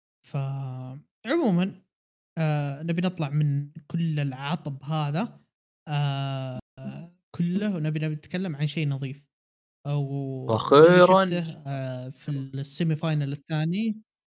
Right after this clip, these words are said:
Speaker 1: الش-، السيمي فاينل الثاني يا رجل، شفت من النظافة اللي فيه؟ أنا بالنسبة لي ترى هذا أفضل نزال في نيو جابان كاب إلى الحين يعني.
Speaker 2: يب، يب،
Speaker 1: آه،
Speaker 2: حتى
Speaker 1: في
Speaker 2: أنا أتفق معك.
Speaker 1: النزالات هذه كلها.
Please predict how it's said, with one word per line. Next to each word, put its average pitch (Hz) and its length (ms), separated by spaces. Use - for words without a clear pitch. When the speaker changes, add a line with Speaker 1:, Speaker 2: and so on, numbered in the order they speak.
Speaker 1:
الش-، 160 200
السيمي 170 400
فاينل 165 380
الثاني 165 460
يا 151 140
رجل، 156 400
شفت 175 340
من 160 120
النظافة 156 760
اللي 147 220
فيه؟ 175 380
أنا 190 120
بالنسبة 175 420
لي 208 160
ترى 196 180
هذا 170 300
أفضل 160 240
نزال 151 240
في 143 80
نيو 143 120
جابان 143 220
كاب - 260
إلى 156 120
الحين 147 300
يعني. 120 120
Speaker 2:
يب، 120 140
يب، 104 160
Speaker 1:
آه، 135 140
Speaker 2:
حتى 135 140
Speaker 1:
في 120 80
Speaker 2:
أنا 98 100
أتفق 135 300
معك. 87 220
Speaker 1:
النزالات 143 460
هذه 143 300
كلها. 147 220